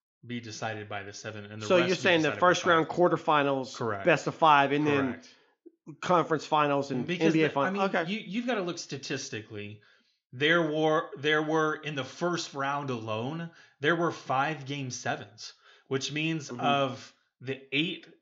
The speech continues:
Speaker 1: the eight series that were played, uh, how, how far did that extend the playoffs? Quite a bit, quite significantly. And those weren't the only seven game series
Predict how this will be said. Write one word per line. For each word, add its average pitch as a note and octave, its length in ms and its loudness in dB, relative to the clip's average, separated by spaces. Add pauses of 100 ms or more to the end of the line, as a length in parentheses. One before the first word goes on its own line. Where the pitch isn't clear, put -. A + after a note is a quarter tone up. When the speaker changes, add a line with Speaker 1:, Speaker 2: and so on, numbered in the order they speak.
(120)
Speaker 1:
the C3+ 220 -6
eight D#3 220 -4
series F3+ 640 -2
that E3 180 -4
were C3+ 120 -6
played, D#3+ 400 -6 (680)
uh, C3+ 160 -2
how, F#3 200 2
how B3 260 2
far G#3+ 300 2
did A#3+ 140 -8
that G#3 120 2
extend D#3 520 -6
the D3+ 80 -4
playoffs? C3+ 600 -10 (400)
Quite G3+ 300 -2
a D#3+ 40 -2
bit, C3+ 340 -6
quite F3+ 260 -6
significantly. C#3 800 -12 (200)
And C#3 140 -6
those G3+ 180 0
weren't G#3+ 160 -4
the F3+ 240 -10
only F3+ 380 -2
seven E3+ 600 -6 (260)
game D3 480 -6
series C3 800 -6